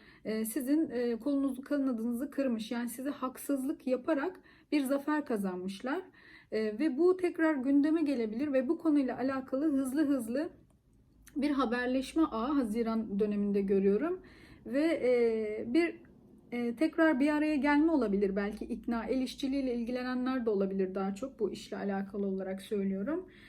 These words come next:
Bir, e, beğendirme, yani ikna etme, bir anlaşma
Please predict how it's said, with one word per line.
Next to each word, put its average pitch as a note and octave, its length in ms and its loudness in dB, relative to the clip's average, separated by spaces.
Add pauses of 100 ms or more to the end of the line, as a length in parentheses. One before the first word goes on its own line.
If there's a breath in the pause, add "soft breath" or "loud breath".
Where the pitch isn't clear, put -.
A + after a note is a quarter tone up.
(240 loud breath)
Bir, C#4 300 -4
e, B3 320 0
beğendirme, A#3+ 1000 -2
yani A3+ 300 -2
ikna C#4 420 2
etme, A#3 460 -2
bir C4 260 -2
anlaşma C4 680 -2